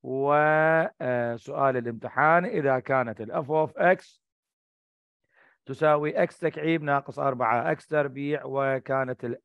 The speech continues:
f مجالها كي اثنين ومجالها المقابل هو r، وهذا اللي سولفناه بالدرس الماضي. يعني ممكن يقول لي بالفترة الفلانية، بالفترة كي اثنين، ومرة يذكر لي هذا الرمز. إذن هذا قلنا يمثل مجال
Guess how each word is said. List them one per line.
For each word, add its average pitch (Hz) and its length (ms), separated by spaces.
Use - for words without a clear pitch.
f 180 380
مجالها 135 920
كي 117 440
اثنين 160 420
ومجالها 131 680
المقابل 113 540
هو 151 500
r، 156 40
وهذا 135 400
اللي 135 140
سولفناه 139 500
بالدرس 117 400
الماضي. 160 580
يعني 131 320
ممكن 170 400
يقول 135 240
لي 120 120
بالفترة 175 520
الفلانية، 175 760
بالفترة 135 460
كي 170 300
اثنين، 185 420
ومرة 196 800
يذكر 165 400
لي 165 180
هذا 156 320
الرمز. 143 760
إذن 117 320
هذا 123 260
قلنا 117 260
يمثل 113 440
مجال 156 540